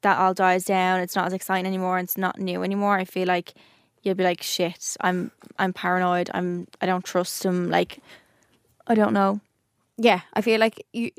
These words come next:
Speaker 2: the fact you're already saying you have reservations, you're gonna bring them into the n-, if you do go back there, the new relationship again. Like,
Speaker 1: And you're
Speaker 2: not
Speaker 1: having
Speaker 2: a new relationship, but
Speaker 1: yeah, and you're having reservations in the honeymoon stage.
Speaker 2: Yeah.
Speaker 1: If you're already having it, then what are you gonna be like when you have your first fight?
Speaker 2: Yeah, or six months in and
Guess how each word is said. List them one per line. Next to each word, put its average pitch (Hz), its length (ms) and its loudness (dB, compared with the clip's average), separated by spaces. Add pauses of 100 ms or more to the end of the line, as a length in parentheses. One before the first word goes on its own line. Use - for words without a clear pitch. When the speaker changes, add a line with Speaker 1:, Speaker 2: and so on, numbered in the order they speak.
(180)
Speaker 2:
the 220 80 -8
fact 254 240 2
you're 240 140 4
already 220 280 6
saying 202 400 2
you 202 80 0
have 202 220 4
reservations, 196 540 2
you're 196 100 0
gonna 208 160 2
bring 202 260 0
them 196 220 2
into 190 480 -2 (760)
the 214 60 2
n-, 196 300 0
if - 240 0
you 214 80 0
do 196 160 6
go 196 80 2
back 185 180 4
there, 190 180 2
the 180 100 0
new 185 200 2
relationship 180 400 -2
again. 180 460 -2
Like, 180 200 -12
Speaker 1:
And 220 140 0
you're 220 80 2
Speaker 2:
not 220 160 4
Speaker 1:
having 202 80 -4
Speaker 2:
a 196 100 0
new 180 80 -2
relationship, 180 380 -4
but 208 60 -2
Speaker 1:
yeah, 196 240 0 (260)
and 220 100 -2
you're 220 80 -4
having 220 240 2
reservations 208 540 0
in 202 140 -2
the 190 100 -2
honeymoon 185 320 -4
stage. - 520 -6
Speaker 2:
Yeah. 190 180 2 (320)
Speaker 1:
If 196 100 -4
you're 202 100 2
already 208 200 4
having 202 180 0
it, 202 120 -8
then 196 420 2
what 190 140 0
are 170 40 0
you 190 60 0
gonna 190 180 -2
be 190 100 0
like 185 200 0
when 185 100 -6
you 185 80 -8
have 202 140 -8
your 185 100 -4
first 190 240 -6
fight? 233 260 2 (200)
Speaker 2:
Yeah, 202 220 0
or 185 40 -4
six - 260 -4
months 196 200 0
in 190 320 2
and 180 340 -2